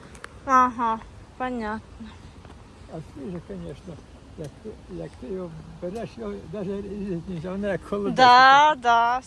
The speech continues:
Speaker 1: свіже сало,
Speaker 2: А
Speaker 1: да.
Speaker 2: полежить в холодильнику, вже я не говорю за морозильник, воно вже стає тверде.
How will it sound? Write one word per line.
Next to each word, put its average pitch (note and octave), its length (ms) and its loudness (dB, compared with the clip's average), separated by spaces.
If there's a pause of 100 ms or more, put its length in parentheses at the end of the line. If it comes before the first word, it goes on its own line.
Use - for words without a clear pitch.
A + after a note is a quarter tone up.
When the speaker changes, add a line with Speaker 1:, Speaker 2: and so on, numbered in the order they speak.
(120)
Speaker 1:
свіже D#4+ 400 -10
сало, B3+ 420 -4
Speaker 2:
А C4 80 -6
Speaker 1:
да. G#3 240 -4
Speaker 2:
полежить G#3 460 -10
в - 40 -18
холодильнику, G3+ 760 -12 (360)
вже G3 160 -10
я G#3 120 -10
не G3+ 140 -10
говорю C#4 320 -10
за F3 100 -6
морозильник, C3+ 640 -10 (320)
воно G3+ 200 -8
вже F3+ 180 -6
стає F3 380 -6 (280)
тверде. C3+ 340 -4